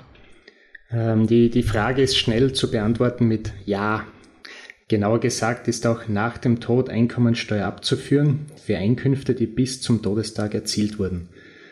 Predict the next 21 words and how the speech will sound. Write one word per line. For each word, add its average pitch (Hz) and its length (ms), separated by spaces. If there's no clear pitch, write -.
Wenn 101 480
die 101 120
Erben 104 200
Glück 117 300
haben, 131 320
kommt 117 300
bei 117 80
der 110 100
Veranlagung 110 600
sogar - 260
eine 107 140
Steuergutschrift 104 840
heraus. 85 500
Aber 95 280
nach 98 460
dem 107 180
Tod 113 200
ist 113 200
das 110 180
Steuerrecht 120 680
und 110 220